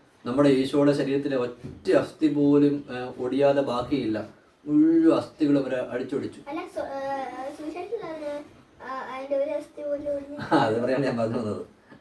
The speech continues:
Speaker 1: അതാണ് ഞാൻ പറയാൻ ഉദ്ദേശിച്ചത്.
Speaker 2: ഏഹ്,
Speaker 1: യഥാർത്ഥത്തിൽ
Speaker 2: എത്ര അടിച്ചിട്ടും സു-, അസ്ഥി ഒന്നും പൊട്ടിയില്ല.
Speaker 1: ആ, യഥാർത്ഥ സുവിശേഷത്തിൽ കിടക്ക് പഠിപ്പിക്കുന്നത് അവന്റെ അസ്ഥികൾ ഒന്നുപോലും ഒടിഞ്ഞിരുന്ന കൊടു-, കൊടുത്തിരിക്കുന്നത്.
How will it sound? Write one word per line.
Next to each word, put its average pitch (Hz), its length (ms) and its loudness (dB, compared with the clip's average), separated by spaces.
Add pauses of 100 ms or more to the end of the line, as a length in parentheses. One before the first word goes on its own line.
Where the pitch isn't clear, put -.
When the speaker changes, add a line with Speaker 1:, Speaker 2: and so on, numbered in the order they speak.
(140)
Speaker 1:
അതാണ് 139 300 4
ഞാൻ 127 240 0
പറയാൻ 127 160 -6
ഉദ്ദേശിച്ചത്. 120 340 -4
Speaker 2:
ഏഹ്, - 800 -10
Speaker 1:
യഥാർത്ഥത്തിൽ 175 440 6
Speaker 2:
എത്ര 202 200 4
അടിച്ചിട്ടും 320 840 -4
സു-, 285 60 -6
അസ്ഥി 302 420 -10
ഒന്നും 285 240 -6
പൊട്ടിയില്ല. - 280 -8
Speaker 1:
ആ, 113 200 0
യഥാർത്ഥ 123 260 2
സുവിശേഷത്തിൽ 156 500 0
കിടക്ക് 147 240 0
പഠിപ്പിക്കുന്നത് 143 680 2
അവന്റെ 139 260 0
അസ്ഥികൾ 143 440 0
ഒന്നുപോലും 151 880 4
ഒടിഞ്ഞിരുന്ന 143 380 2
കൊടു-, 117 260 -8
കൊടുത്തിരിക്കുന്നത്. 107 560 -6